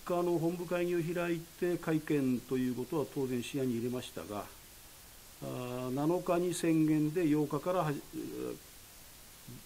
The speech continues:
じ-、実行を伴うと、こういうことになったので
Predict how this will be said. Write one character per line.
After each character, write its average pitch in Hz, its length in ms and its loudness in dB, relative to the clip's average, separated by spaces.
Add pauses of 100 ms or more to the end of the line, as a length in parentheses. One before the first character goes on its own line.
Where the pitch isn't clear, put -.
じ-、 131 40 -8 (380)
実 123 60 -12 (160)
行 127 80 -2 (1500)
を 147 60 0
伴 131 260 2
う 95 80 -4 (800)
と、 165 80 -6
こ 185 160 0
う 185 60 2
い 175 280 4
う 156 40 2
こ 160 100 0
と 160 100 2
に 123 100 2
な 127 100 0
っ - 20 -10
た - 160 -6
の 90 140 -6
で 98 160 -2